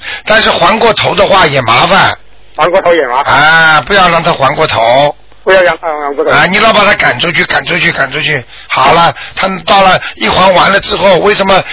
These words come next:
Speaker 1: 有些小朋友谈恋爱，谈谈谈，就是那个女的老回答他，回答他，回答那个男的，他又去找另外男的，那个，那原来那个男朋友就为他发急啊。
Speaker 2: 哦。
Speaker 1: 就是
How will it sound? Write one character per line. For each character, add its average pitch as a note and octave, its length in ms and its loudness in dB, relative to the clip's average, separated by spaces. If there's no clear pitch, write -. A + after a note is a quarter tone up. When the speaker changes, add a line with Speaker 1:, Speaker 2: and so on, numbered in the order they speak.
Speaker 1:
有 D#3+ 140 -6
些 G#3+ 160 0
小 F3+ 180 2
朋 D3 160 -4
友 F#3+ 100 2
谈 E3 260 0
恋 F#3 160 0
爱， F3 260 2
谈 F3+ 240 0
谈 G3 160 0
谈， F3 240 0
就 F#3 140 -2
是 F3 100 -4
那 F#3+ 140 -2
个 G3 60 0
女 E3 180 -2
的 F#3 80 2
老 D#3 160 2
回 E3 200 -2
答 G3 140 2
他， E3 140 0
回 E3+ 180 -2
答 F#3 100 2
他， E3 180 0
回 G3 100 -4
答 A3 120 2
那 A3+ 160 0
个 G#3 80 0
男 E3+ 220 0
的， F#3 160 2
他 F#3+ 120 0
又 A3 120 0
去 G#3+ 120 -2
找 D3 160 2
另 F#3+ 140 0
外 G3 120 2
男 D3 200 0
的， D#3+ 120 0
那 F#3 100 0
个， F#3+ 80 -2
那 G3+ 120 -2
原 F#3 220 2
来 A3+ 60 2
那 A3+ 80 0
个 A3+ 80 0
男 F#3+ 180 0
朋 G3 140 0
友 G#3 80 2
就 F#3 160 2
为 F#3 160 -2
他 F3+ 80 0
发 G3+ 240 0
急 F#3+ 260 -2
啊。 F3+ 300 2
Speaker 2:
哦。 D3 180 2
Speaker 1:
就 G#3 160 -2
是 G#3+ 120 0